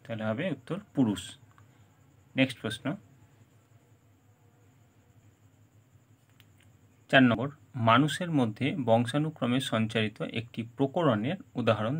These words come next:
দাও। উত্তর, পেজ নম্বর সত্তর, বংশানুক্রমে সঞ্চারিত মুক্ত ও সংযুক্ত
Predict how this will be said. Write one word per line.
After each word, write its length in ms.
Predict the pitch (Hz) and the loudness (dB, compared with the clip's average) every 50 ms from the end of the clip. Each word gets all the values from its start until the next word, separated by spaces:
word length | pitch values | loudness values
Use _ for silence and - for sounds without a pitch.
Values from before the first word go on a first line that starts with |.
| 139 | -6
দাও। 140 | 123 120 98 117 - - _ _ _ _ _ _ - | -6 -8 -12 -14 -14 -20 _ _ _ _ _ _ -6
উত্তর, 280 | 143 147 _ - - - - - _ _ - - - - - _ _ _ _ _ _ - _ _ _ _ _ _ _ _ - - - - - - - - - - - - - - - - - | -6 -6 _ -10 -10 -10 -14 -20 _ _ -20 -20 -20 -20 -20 _ _ _ _ _ _ -20 _ _ _ _ _ _ _ _ -20 -20 -20 -20 -20 -20 -20 -20 -20 -20 -20 -20 -20 -20 -20 -20 2
পেজ 160 | - 143 135 139 139 | 2 2 4 6 4
নম্বর 200 | 131 123 123 123 - - | 4 4 2 0 -2 -4
সত্তর, 300 | 123 117 - - - 160 156 127 | -6 -6 -6 -6 -6 0 2 2
বংশানুক্রমে 580 | 120 120 120 120 120 117 117 113 117 117 117 113 - | 2 2 2 -2 -2 -2 -2 -2 -2 -4 -4 -4 -6
সঞ্চারিত 400 | 110 107 107 - 110 104 - - - - - _ - - 120 120 123 | -6 -6 -6 -6 -8 -8 -8 -10 -12 -12 -12 _ -14 -8 0 4 4
মুক্ত 300 | 135 131 - - - - 156 208 247 - _ - _ _ _ _ _ - | 4 4 2 -8 -8 -6 -6 -6 -6 -8 _ -20 _ _ _ _ _ -10
ও 100 | - 123 135 190 226 - _ - - - | -4 -2 -2 -2 -4 -6 _ -18 -6 -2
সংযুক্ত 500 | - 120 120 120 117 117 113 117 - | 0 2 2 2 0 -2 -6 -6 -8